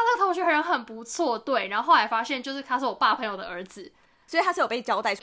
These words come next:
Speaker 1: 应该是有被交代，就是毕竟我刚转学过去。
Speaker 2: 可是通常会这样照顾，也不会照顾到这个方式欸。
Speaker 1: 因为他好像，因为他
Speaker 2: 他应该也自己对你有一些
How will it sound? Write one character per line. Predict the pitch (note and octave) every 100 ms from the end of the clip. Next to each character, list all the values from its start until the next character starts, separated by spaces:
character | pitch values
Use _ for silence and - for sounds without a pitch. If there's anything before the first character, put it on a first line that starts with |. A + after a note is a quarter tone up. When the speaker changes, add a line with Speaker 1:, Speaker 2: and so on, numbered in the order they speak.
| B3+
Speaker 1:
应 |
该 | E4+
是 | G4
有 | C4+
被 | C#4+
交 | C4+ G#3+
代， | A#3 A3
就 | B3+
是 |
毕 | C#4+
竟 | C4+ C4+
我 | F#3
刚 | G3
转 | G#3 -
学 | F3+
过 | F3+ -
去。 | - -
Speaker 2:
可 | G#4
是 | B4+
通 | B4 G#4
常 | D#4
会 | G4
这 | E4+
样 |
照 | F4 D4
顾， | D4
也 | A3+
不 |
会 | A3
照 | C4
顾 | B3
到 | A#3 A3+
这 | A#3
个 | F#3+
方 | F#3 F3+
式 | G#3 A#3 D3
欸。 | G2+ -
Speaker 1:
因 |
为 | A4
他 | A#4 F#4+
好 |
像， | D4+ F#4 F#4+
因 |
为 | A4 B4+
他 |
Speaker 2:
他 | C5
应 | F#4+
该 | A#3
也 |
自 | A3 F#4
己 | B3+
对 | G3+ C#4
你 | A3
有 | F3
一 |
些 | G3 A3+